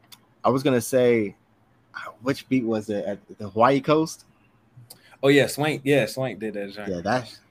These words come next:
Speaker 1: man. Yeah, that was,
Speaker 2: Yeah,
Speaker 1: that was
Speaker 2: Swank
Speaker 1: crazy.
Speaker 2: real, he real jazzy, man. He real
Speaker 1: Yeah.
Speaker 2: jazzy. Like, he loves, he's, he's the type of person, like, I don't know if y'all listen to my Black Gold project, but Jay
Speaker 1: Yeah.
Speaker 2: Clyde,
Speaker 1: I listen
Speaker 2: Jay
Speaker 1: to
Speaker 2: Clyde
Speaker 1: him.
Speaker 2: like that too. He,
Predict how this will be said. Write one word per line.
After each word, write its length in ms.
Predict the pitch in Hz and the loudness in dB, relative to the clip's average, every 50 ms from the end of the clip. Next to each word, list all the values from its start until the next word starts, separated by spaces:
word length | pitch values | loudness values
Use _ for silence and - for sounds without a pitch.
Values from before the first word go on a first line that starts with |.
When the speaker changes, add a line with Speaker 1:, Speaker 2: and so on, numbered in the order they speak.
| _ - | _ -12
Speaker 1:
man. 520 | 95 95 92 92 92 92 92 87 87 92 - _ _ _ _ _ - | -10 -8 -8 -6 -6 -6 -8 -8 -10 -12 -14 _ _ _ _ _ -14
Yeah, 100 | 98 87 | -10 -4
that 120 | 95 107 113 | -2 0 2
was, 80 | 120 143 | 4 4
Speaker 2:
Yeah, 80 | 135 - | 4 4
Speaker 1:
that 60 | 117 | 2
was 80 | 113 | 0
Speaker 2:
Swank 200 | 107 - 147 202 | 0 0 0 0
Speaker 1:
crazy. 180 | - - 196 196 | 0 0 2 2
Speaker 2:
real, 260 | 202 202 190 - - - | 2 2 2 0 -2 -4
he 160 | - 185 190 | -4 -4 -2
real 240 | 165 165 190 196 180 | 0 2 2 2 2
jazzy, 520 | 156 135 170 185 196 196 190 175 147 143 | 4 6 8 10 10 10 10 8 6 4
man. 240 | 135 135 143 151 151 | 4 2 2 2 2
He 100 | 165 175 165 | 2 0 0
real 240 | 160 165 165 156 | 2 0 2 2
Speaker 1:
Yeah. 280 | - 160 160 160 160 160 | 4 4 4 4 4 2
Speaker 2:
jazzy. 140 | 151 147 139 | 0 0 2
Like, 180 | 139 135 131 | 2 2 2
he 120 | 135 165 151 | 0 -2 -2
loves, 640 | 139 139 147 151 147 143 139 135 139 - - - _ _ _ _ _ _ _ _ _ _ _ | 0 0 0 0 0 0 -2 -4 -6 -10 -18 -20 _ _ _ _ _ _ _ _ _ _ _
he's, 340 | - 147 165 170 160 135 139 - | -10 -8 -6 -6 -6 -6 -8 -6
he's 300 | - 156 180 190 185 160 | -4 -2 0 0 -2 -4
the 60 | 147 | -4
type 220 | 139 156 143 135 135 | -2 0 0 0 -2
of 100 | 113 - | -4 -2
person, 420 | 139 131 127 123 - 127 120 117 | -2 -2 -2 -2 -6 -10 -8 -6
like, 240 | 117 117 110 - _ _ _ _ _ _ _ _ _ - | -4 -4 -4 -4 _ _ _ _ _ _ _ _ _ -4
I 80 | 131 147 | -2 0
don't 80 | 151 151 | 0 0
know 80 | 151 | 0
if 80 | 135 139 | 0 0
y'all 140 | 139 135 131 | 0 0 0
listen 220 | 127 127 - - | -2 -4 -6 -8
to 40 | 131 | -8
my 120 | 117 113 | -6 -6
Black 280 | 107 120 123 117 104 95 | -4 -4 -4 -4 -4 -4
Gold 240 | 117 120 120 107 - | -4 -4 -4 -4 -4
project, 480 | 113 110 107 101 101 104 104 95 - _ _ _ _ _ _ - | -4 -4 -4 -4 -4 -8 -8 -8 -10 _ _ _ _ _ _ -10
but 140 | 107 - | -8 -4
Jay 100 | 104 110 | -2 0
Speaker 1:
Yeah. 100 | 107 107 104 | 2 2 4
Speaker 2:
Clyde, 200 | - - - 92 90 87 - - _ - - - - | 4 4 4 2 -2 -4 -8 -16 _ -20 -20 -18 -12
Speaker 1:
I 40 | 95 | -12
listen 200 | 92 92 - 120 123 | -10 -8 -6 -6 -4
Speaker 2:
Jay 40 | |
Speaker 1:
to 60 | - - | -2 2
Speaker 2:
Clyde 160 | 139 139 143 | 4 4 4
Speaker 1:
him. 60 | 135 | 4
Speaker 2:
like 160 | 131 120 110 107 | 2 0 -2 -4
that 180 | 117 107 104 - | -6 -8 -8 -8
too. 160 | - 120 107 | -12 -12 -10
He, 220 | 101 117 110 - | -10 -12 -14 -14